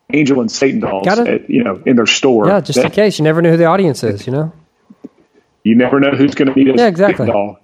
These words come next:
Speaker 1: um, after, after playing skee ball. So, you know, I,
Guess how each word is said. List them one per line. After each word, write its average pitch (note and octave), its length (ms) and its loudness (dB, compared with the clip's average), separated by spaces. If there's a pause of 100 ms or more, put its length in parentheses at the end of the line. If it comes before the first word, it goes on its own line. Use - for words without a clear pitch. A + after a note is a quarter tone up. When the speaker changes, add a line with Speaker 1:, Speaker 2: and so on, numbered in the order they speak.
Speaker 1:
um, G#2+ 440 -2 (120)
after, B2+ 400 -2 (400)
after - 200 -2
playing C#3 220 0
skee D3+ 220 2
ball. G#2 340 -4 (380)
So, C#3 520 2 (540)
you - 80 -4
know, C3+ 100 2
I, A#2 200 0